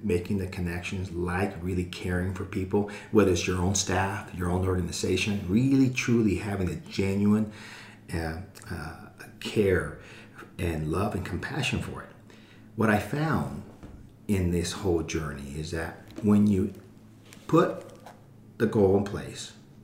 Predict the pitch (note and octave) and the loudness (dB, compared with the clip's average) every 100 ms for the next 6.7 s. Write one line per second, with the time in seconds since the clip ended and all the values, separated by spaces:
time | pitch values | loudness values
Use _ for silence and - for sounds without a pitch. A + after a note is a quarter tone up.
0 | - F2 F2 F2+ F#2 F2 E2 F#2 E2+ - | -6 -2 0 0 0 0 0 -2 -2 -6
1 | E2 C#2+ - - - - - - - - | -8 -8 -8 -10 -12 -14 -16 -20 -20 -20
2 | - - - A2 - - D3+ D3 - F#2 | -20 -20 -4 0 0 2 2 4 2 2
3 | F2+ E2 - D2 - - - - - G#2+ | 2 0 -2 -2 -4 -14 -18 -10 -2 0
4 | A#2+ C3+ F2 E2+ E2 D#2 - - - - | 2 2 2 -2 -4 -6 -10 -16 -20 -20
5 | - - - B2+ G#2 F#2+ E2+ D#2 - G#2+ | -12 -4 0 2 2 0 -2 -4 -2 -2
6 | G2+ D#2 D2+ D2 D2+ - | 0 0 -2 -2 -4 -6